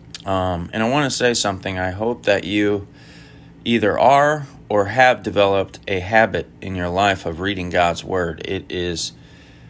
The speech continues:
one hundred ten percent necessary in your health as a Christian.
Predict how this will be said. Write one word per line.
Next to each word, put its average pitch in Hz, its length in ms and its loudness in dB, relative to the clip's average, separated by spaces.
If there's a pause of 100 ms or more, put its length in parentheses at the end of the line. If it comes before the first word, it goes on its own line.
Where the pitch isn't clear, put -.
(200)
one 123 260 2
hundred 113 340 0
ten 110 240 -2
percent 101 400 -4
necessary 90 800 -2 (800)
in 98 200 -6
your 98 180 -2
health 95 300 4
as 90 220 0
a 85 100 -4
Christian. 80 580 -4